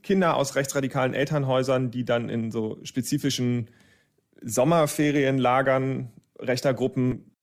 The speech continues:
körperlich gedrillt werden. Oder christliche Fundamentalistinnen wie die Zwölf Stämme,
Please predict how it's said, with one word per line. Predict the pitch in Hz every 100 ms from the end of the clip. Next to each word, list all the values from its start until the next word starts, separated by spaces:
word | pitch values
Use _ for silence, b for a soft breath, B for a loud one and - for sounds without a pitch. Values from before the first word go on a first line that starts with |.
| _
körperlich | 139 123 120 117 -
gedrillt | 110 98 101 101
werden. | 95 90 92 98 b b b b b b b
Oder | 117 147 156 147 143 135 - - _
christliche | - 143 131 127
Fundamentalistinnen | 123 120 117 117 120 139 131 123 120
wie | 110
die | 110
Zwölf | 110 110
Stämme, | 127 139 170 185